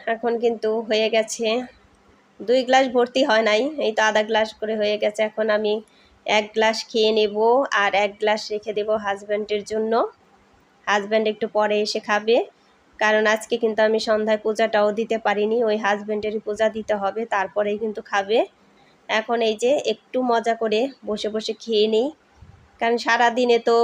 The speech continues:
পরিশ্রম থাকেই, কাজের আর শেষ থাকে না, কিন্তু খুবই মজা লাগতেছে আমার এখন খেয়ে, একদমই টক টক মিষ্টি মিষ্টি। আমার কিন্তু সবসময় টক টক মিষ্টি মিষ্টি এই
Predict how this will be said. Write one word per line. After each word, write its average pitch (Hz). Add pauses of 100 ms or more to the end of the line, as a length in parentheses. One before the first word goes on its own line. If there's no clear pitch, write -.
(100)
পরিশ্রম 220 (460)
থাকেই, 214 (1120)
কাজের 226
আর 220
শেষ 220
থাকে 220
না, 214
কিন্তু 220 (420)
খুবই 262
মজা 240
লাগতেছে 214
আমার 214
এখন 214
খেয়ে, 202
একদমই 208 (920)
টক 233 (100)
টক 226
মিষ্টি 226
মিষ্টি। 214 (1500)
আমার 247
কিন্তু 285
সবসময় 254
টক 247
টক 247
মিষ্টি 240
মিষ্টি 240 (180)
এই 220